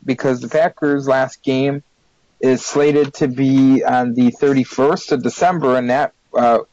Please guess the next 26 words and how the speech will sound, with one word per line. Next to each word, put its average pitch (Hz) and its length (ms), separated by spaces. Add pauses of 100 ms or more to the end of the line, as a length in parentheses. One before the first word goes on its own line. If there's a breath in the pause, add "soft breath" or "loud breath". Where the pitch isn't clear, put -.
will 143 140
mean 143 220
no 131 160
playoffs 147 520
for 117 140
them. 104 220
So, 170 280 (540 soft breath)
um, 190 340
so - 140
yeah, 220 220
we'll 131 180
probably 208 220
be 175 100
talking 175 380
Badgers 147 320
a 143 80
little 170 180
bit 151 160
longer, 143 360
but, 151 260
you 156 100
know, 120 140 (100)
we're - 80
gonna 151 140
have 156 80
to - 60